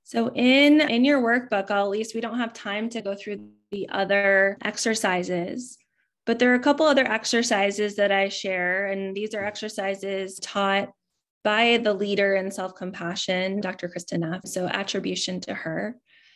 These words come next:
But one is how to counter being your own worst critic. So how do you call yourself out with love and kindness, but to recognize and become more aware of when you are hopping into that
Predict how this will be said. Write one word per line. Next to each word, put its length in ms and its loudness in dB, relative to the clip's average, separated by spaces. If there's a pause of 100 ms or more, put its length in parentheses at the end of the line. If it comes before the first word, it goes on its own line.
(320)
But 560 2
one 460 4
is 260 0
how 300 0
to 460 -6
counter 540 0
being 240 2
your 240 -4
own 160 -2
worst 340 -8
critic. 380 -4 (320)
So 160 -6
how 160 -2
do 80 0
you 80 0
call 380 -2
yourself 420 -4
out 480 -2
with 180 -2
love 260 0
and 120 -4
kindness, 640 -2 (140)
but 260 0
to 160 -4
recognize 880 -4
and 180 -6
become 360 -6
more 240 -2
aware 580 -4
of 220 -2
when 280 -4
you 280 -6
are 520 -2 (920)
hopping 380 -2
into 520 2
that 380 0